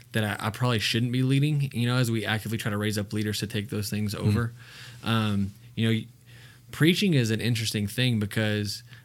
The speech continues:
Speaker 1: um, it, you know, we shoot for thirty to thirty-five minutes on a Sunday morning, uh, but that's pretty draining and exhausting just to preach one time, you
Speaker 2: Right.
Speaker 1: know?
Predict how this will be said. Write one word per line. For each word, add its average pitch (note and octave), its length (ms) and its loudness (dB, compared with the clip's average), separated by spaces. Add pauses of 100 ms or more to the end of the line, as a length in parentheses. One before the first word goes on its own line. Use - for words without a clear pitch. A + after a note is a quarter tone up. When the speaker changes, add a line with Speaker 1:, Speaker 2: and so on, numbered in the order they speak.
(100)
Speaker 1:
um, G#2+ 200 2
it, A2 240 -2
you C3+ 120 4
know, A2 240 2
we C3+ 160 4
shoot C#3 200 2
for A#2+ 120 0
thirty A#2+ 280 2
to A2+ 60 2
thirty-five A2 440 -2
minutes G#2+ 300 -2
on G#2+ 60 -2
a A2 60 -4
Sunday G#2+ 260 -2
morning, G#2 460 0 (360)
uh, G2+ 140 0
but G2 160 -2
that's C#3+ 200 0
pretty A2 480 0 (240)
draining A2 480 0
and G#2 100 0
exhausting G#2 640 -2
just A2+ 160 0
to G#2+ 60 -2
preach G#2 240 -2
one G2+ 320 -2
time, G#2+ 360 -2
you G2 60 0
Speaker 2:
Right. F#2+ 140 2
Speaker 1:
know? G#2 220 -2